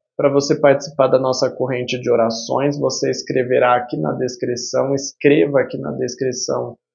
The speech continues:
nos comentários do vídeo, pra você se sintonizar com a nossa corrente de orações. Amém? A energia que você precisa manifestar para o momento é uma energia de gratidão.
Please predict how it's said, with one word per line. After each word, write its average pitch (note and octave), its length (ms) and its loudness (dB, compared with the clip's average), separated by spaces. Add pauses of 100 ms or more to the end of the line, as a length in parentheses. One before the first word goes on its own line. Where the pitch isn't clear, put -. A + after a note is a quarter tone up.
(180)
nos C#3 140 -4
comentários D3 760 2
do B2 180 -4
vídeo, C3+ 480 -2 (680)
pra C#3+ 140 6 (220)
você D3+ 340 4
se D#3 140 -2
sintonizar D3 760 4
com D3+ 80 2
a D3 60 2
nossa D3 340 0
corrente C#3 480 -2
de C#3 100 -2
orações. B2+ 880 0 (160)
Amém? E3 480 4 (320)
A D3+ 140 8
energia D#3+ 440 8
que F#3 120 -4
você E3 280 0
precisa D#3 460 -2
manifestar C#3 800 2
para B2+ 260 4
o B2+ 80 -4
momento C#3+ 540 2
é C#3 40 6
uma C#3+ 140 4
energia C#3+ 360 4
de C#3+ 120 0
gratidão. C#3 880 2